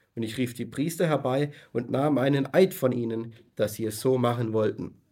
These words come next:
Auch schüttelte ich den Bausch meines Gewandes aus und sprach: ‚So schüttle Gott jedermann von seinem Haus und von seinem Besitztum a-, Besitztum ab, der dies versprochen hat und nicht ausführt.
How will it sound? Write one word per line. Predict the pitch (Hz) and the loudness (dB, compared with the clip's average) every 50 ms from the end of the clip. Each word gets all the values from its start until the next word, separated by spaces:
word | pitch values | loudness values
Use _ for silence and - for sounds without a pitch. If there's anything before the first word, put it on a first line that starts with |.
| _ _ _ _ _ - _ _ _ | _ _ _ _ _ -20 _ _ _
Auch | _ - 123 156 160 - | _ 2 2 2 2 0
schüttelte | - - - 147 139 131 131 135 | -2 0 0 0 2 2 2 0
ich | 123 123 | 0 0
den | - 131 117 110 110 | 0 -2 -2 0 2
Bausch | 110 123 143 147 143 - | 2 2 2 2 0 0
meines | 123 123 123 123 123 - | 2 2 2 0 0 0
Gewandes | - 127 127 131 143 131 120 117 - | 0 2 2 2 2 0 -2 -4 -4
aus | - 101 120 123 | -4 -4 -4 -2
und | 127 120 | -4 -6
sprach: | 123 - - 110 110 113 117 113 - - - - - _ | -6 -6 -8 -6 -6 -6 -8 -10 -16 -20 -20 -20 -20 _
‚So | - - 156 | -4 -2 -2
schüttle | 147 - 208 208 202 196 185 180 | 0 0 0 0 2 2 2 4
Gott | 170 156 160 160 - | 4 4 4 2 2
jedermann | 151 156 165 160 151 147 139 143 147 | 0 2 2 2 2 2 2 0 0
von | 143 139 127 | 0 -2 -4
seinem | 123 - - 139 151 165 180 180 156 | -2 0 0 2 2 2 2 0 0
Haus | 143 139 147 156 156 - | 0 0 0 0 0 -2
und | - 117 | -6 -8
von | - 123 120 120 | -6 -6 -6 -2
seinem | 120 127 123 139 160 165 160 | 0 2 2 2 2 2 0
Besitztum | 156 151 147 - 180 170 - - - - - - | -2 -2 -4 -4 -6 -8 -8 -8 -6 -6 -6 -4
a-, | - 113 127 123 - - _ - | -4 -6 -6 -6 -8 -14 _ -8
Besitztum | 135 127 - - - - - - - - 151 156 151 147 - | -8 -4 -4 -6 -6 -6 -8 -12 -6 -4 -4 -4 -4 -4 -4
ab, | - 135 156 - - _ _ - - - _ _ _ - | -4 -4 -6 -6 -10 _ _ -20 -20 -20 _ _ _ 0
der | 127 120 | 0 0
dies | 123 127 139 135 | 0 -2 -4 -2
versprochen | - 151 143 - - - 135 127 120 131 127 | -2 -4 -4 -2 -2 0 0 0 0 0 0
hat | 120 120 123 - - _ _ _ _ _ _ | 0 0 -2 -4 -10 _ _ _ _ _ _
und | - 104 92 101 | -8 -8 -4 -2
nicht | 120 135 135 - - | -2 -2 -2 -4 -4
ausführt. | - 113 113 113 - 104 95 95 - | -4 -4 -4 -4 -6 -6 -8 -8 -10